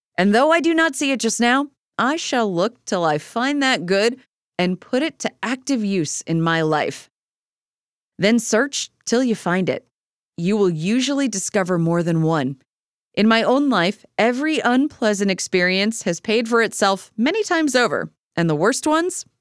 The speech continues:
most of all. In order that you may recognize the truth of this reassurance while giving it to yourself, I ask that you do not wait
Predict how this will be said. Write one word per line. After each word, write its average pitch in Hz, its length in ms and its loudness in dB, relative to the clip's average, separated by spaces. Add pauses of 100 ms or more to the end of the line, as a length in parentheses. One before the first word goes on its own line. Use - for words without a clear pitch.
most 175 300 -2
of 156 80 -2
all. 151 320 0 (1160)
In 226 160 4
order 269 420 0
that 226 160 0
you 202 240 0
may 180 220 2
recognize 170 800 0
the 147 100 0
truth 185 540 -6
of 139 160 -4
this 160 260 -2
reassurance 156 800 -2
while 151 180 0
giving 220 380 -2
it - 160 -4
to - 200 -8
yourself, 185 600 0 (460)
I 202 160 2
ask 269 420 -2
that 240 160 -2
you 208 260 0
do 226 360 2
not 226 340 2
wait 170 300 0